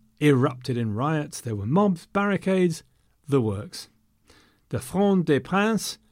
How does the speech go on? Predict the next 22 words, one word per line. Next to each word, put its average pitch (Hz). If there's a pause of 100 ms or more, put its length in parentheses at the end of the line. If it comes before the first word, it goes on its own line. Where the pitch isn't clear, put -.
from 110
sixteen -
fifty 160
to -
sixteen -
fifty-three 127
was 190
much 175
more 180
elitist, 143 (460)
political 151
intrigue 110
by 107
royal 110
princes 98
and 104
the 90
high 98
nobility 101
sort 98
of 95
thing. 113